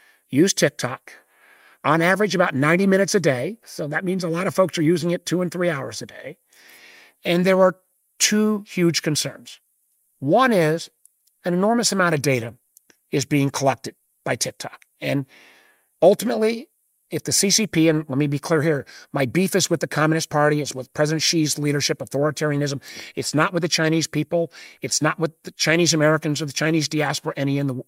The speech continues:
anywhere in the world. But the ability of the C C P to re-,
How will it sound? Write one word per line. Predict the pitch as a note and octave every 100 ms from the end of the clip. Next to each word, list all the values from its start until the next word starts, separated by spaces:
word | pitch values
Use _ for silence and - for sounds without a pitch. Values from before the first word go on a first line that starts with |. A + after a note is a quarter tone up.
| -
anywhere | D3 C#3 C3
in | B2+
the |
world. | A2+ G#2 A2 _ - - - - -
But | D#3 D3
the | E3
ability | D3+ G3 A#3+ B3
of |
the | G3+
C | - G3
C | -
P | E3+ - F3 D#3+ -
to | -
re-, | C#3 C3+